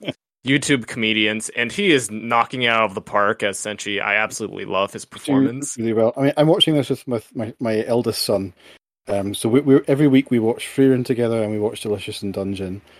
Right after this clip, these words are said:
Speaker 1: um, 'cause he, he's quite into, like, D and D type stuff, so he's aware
Speaker 2: Mm-hmm.
Speaker 1: of all, like, all the, the tropes and things. And he, he really, really likes the show. And, and when he heard the, the voice, he was like, "That's Pro Z D, isn't it?" And, like, "Yes, who, who's that?"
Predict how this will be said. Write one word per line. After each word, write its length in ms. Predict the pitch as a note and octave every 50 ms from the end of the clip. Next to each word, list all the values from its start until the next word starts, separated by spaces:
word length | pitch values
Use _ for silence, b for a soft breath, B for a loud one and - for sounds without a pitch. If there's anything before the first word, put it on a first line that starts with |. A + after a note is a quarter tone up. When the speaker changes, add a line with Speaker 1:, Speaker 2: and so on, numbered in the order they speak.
| b b _ _ -
Speaker 1:
um, 140 | G2+ G2
'cause 140 | G2+ - G2
he, 120 | A#2+ C#3 C#3+
he's 160 | B2+ C3+ -
quite 200 | - - C#3 A2+
into, 180 | A2+ - -
like, 220 | A2 G#2 G#2 A2 G2+
D 160 | - G2+ G2+
and 100 | G2 F#2
D 160 | F#2 G2 G2+
type 260 | - - G#2 G2 F#2
stuff, 340 | - - - F#2+ F2 F2 - -
so 100 | - F#2
he's 240 | F2+ F#2+ F#2 -
aware 200 | - F2 F#2 F#2
Speaker 2:
Mm-hmm. 60 | F2+ F2
Speaker 1:
of 80 | E2 E2+
all, 140 | E2 D#2+
like, 160 | D#2+ D#2+ D#2+ -
all 100 | - E2+
the, 120 | D#2+ -
the 160 | - - - F#2
tropes 360 | - - F#2+ F2 - - -
and 100 | F#2 -
things. 240 | F2+ F2 F2 - -
And 120 | F#2 F2+ B B B B B B B
he, 140 | - C3 C3+
he 340 | D3+ A#2 C#3 C3+ C3+ C3 B2
really, 380 | A2 G#2+ A#2 A2+ A2+ A#2 A2+ A2+
really 200 | A2 A2 A2+ A2
likes 260 | G#2+ A2 B2 B2+ -
the 100 | - A#2
show. 300 | - - - C3 B2 A2+
And, 100 | A2 G#2+
and 140 | A2+ A2+ A2+
when 100 | B2+ A#2+
he 80 | B2
heard 240 | A2+ B2 B2+ B2 A#2+
the, 180 | - - A#2 A2
the 160 | G#2+ G#2+ G#2+
voice, 240 | G2 G#2+ A2+ A2 -
he 60 | B2+
was 80 | A#2 C3+
like, 100 | C#3+ -
"That's 180 | - C#4 A3+ -
Pro 240 | - C4+ D4 A#3+
Z 160 | G3 G3 B3 G#3
D, 240 | A3 D4+ D4 B3+
isn't 160 | A#3 G3+ B3 C4+
it?" 100 | G#3+ D3+
And, 100 | C3+ B2+
like, 200 | A#2+ A2 - - _ _ _ _ _ _ _ _ _ _ _
"Yes, 400 | A2 G#2+ A2+ C3 D#3 D#3 - - -
who, 80 | - D3 - -
who's 180 | D#3 D3 C#3 -
that?" 280 | E3 E3 F#3+ B3 -